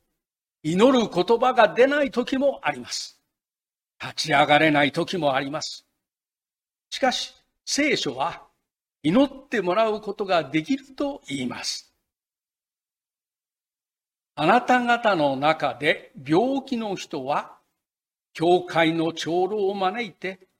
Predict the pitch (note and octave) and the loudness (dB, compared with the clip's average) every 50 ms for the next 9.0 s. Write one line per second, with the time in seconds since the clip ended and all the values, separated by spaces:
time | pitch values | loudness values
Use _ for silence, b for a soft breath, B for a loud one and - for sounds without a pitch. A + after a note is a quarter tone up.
0 | _ _ _ _ - - - C4 C#4 D4+ D4 B3+ A3+ F#3+ F3 E3+ E3 D#3 D#3 E3 | _ _ _ _ -8 -2 2 2 4 4 4 4 4 4 4 4 4 4 2 2
1 | F3 E3+ - - - - G#3 G3+ G#3+ - - - F3+ G#3+ C4+ D#4 D4+ - - - | 2 0 -4 -12 -6 -4 -4 -4 -4 -8 -6 -2 0 2 2 2 0 -2 -8 -16
2 | _ - G#3+ G#3+ A3+ - - - - C#3 C#3 B2 C#3+ C#3+ C3 B2+ C3 - - - | _ -4 -2 -2 -2 -4 -8 -12 -10 -6 -2 0 0 0 0 0 -2 -4 -6 -8
3 | - - - _ _ _ _ _ _ _ _ _ _ _ _ _ _ _ _ _ | -12 -20 -20 _ _ _ _ _ _ _ _ _ _ _ _ _ _ _ _ _
4 | _ _ _ _ _ _ _ _ _ _ _ _ _ _ _ _ _ _ _ _ | _ _ _ _ _ _ _ _ _ _ _ _ _ _ _ _ _ _ _ _
5 | _ _ _ _ _ _ _ _ _ _ _ _ _ _ _ _ _ _ _ _ | _ _ _ _ _ _ _ _ _ _ _ _ _ _ _ _ _ _ _ _
6 | _ _ _ _ _ _ _ _ - - - - D#3 E3+ G3 A3+ B3 A#3+ - - | _ _ _ _ _ _ _ _ -8 -8 -6 -4 -2 -2 0 0 -2 -2 -2 -4
7 | B3 A#3+ A#3 A#3 A3+ A3 G#3+ G#3 G#3 G3+ G3 G3 G#3+ F#3+ D#3+ F#3 G3 F#3+ - F3+ | -2 -2 0 0 0 -2 -2 -2 -2 -2 0 0 0 0 0 -2 -6 -8 -4 -2
8 | E3+ D3+ D3+ D#3 - - C3+ D3 D3 C3+ C3+ B2+ B2 A#2 B2+ D3 D3+ C#3+ - - | -2 -2 -2 -4 -4 -6 -4 -4 -4 -4 -4 -6 -6 -4 -4 -4 -4 -4 -6 -12